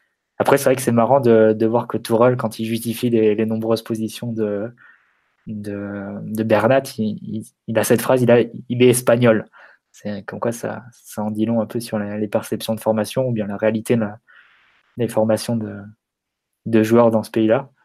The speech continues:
Ça doit être un joueur qui doit être intelligent et qui doit mon-, montrer à l'entraînement que, qu'il peut s'adapter à plusieurs situations. Et d'ailleurs, ça rappelle, euh,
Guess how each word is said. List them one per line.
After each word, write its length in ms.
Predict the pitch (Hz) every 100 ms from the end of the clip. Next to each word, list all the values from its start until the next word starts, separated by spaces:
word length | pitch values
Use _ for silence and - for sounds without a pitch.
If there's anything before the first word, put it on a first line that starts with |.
| _ _ _
Ça 140 | - 104
doit 100 | 104
être 140 | -
un 40 |
joueur 200 | 107 113
qui 80 | -
doit 80 | 104
être 140 | 101
intelligent 540 | 110 107 107 110 120 117
et 60 |
qui 80 | 107
doit 100 | 113
mon-, 200 | 107 107
montrer 360 | 104 110 107 113
à 20 |
l'entraînement 440 | 107 107 110 110 117
que, 180 | - 107 107 _ _ _ _
qu'il 100 | -
peut 120 | 117
s'adapter 400 | 110 107 107 -
à 20 | 110
plusieurs 260 | 113 104
situations. 520 | - 110 101 - 127 127 _ _ _ _ _ _ _ -
Et 60 | 107
d'ailleurs, 240 | 113 123
ça 120 | 113
rappelle, 340 | 104 104 120 113
euh, 300 | 101 104